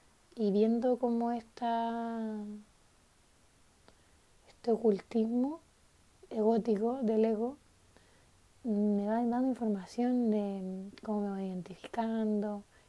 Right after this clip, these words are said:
qué voy pensando de las otras personas. Y qué parte está a mi favor y qué parte realmente no es necesaria.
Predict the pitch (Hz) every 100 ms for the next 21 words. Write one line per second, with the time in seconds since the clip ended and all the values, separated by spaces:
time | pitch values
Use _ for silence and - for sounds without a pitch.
0 | - 226 190 202 180 196 196 185 185 190
1 | - 196 - - 220 220 214 208 208 -
2 | _ _ - - _ - _ - - -
3 | - - - - - 240 294 262 247 285
4 | 285 262 247 - 262 269 269 277 285 254
5 | 254 294 - 294 311 247 226 226 220 220
6 | 220 196 190 180 - - - -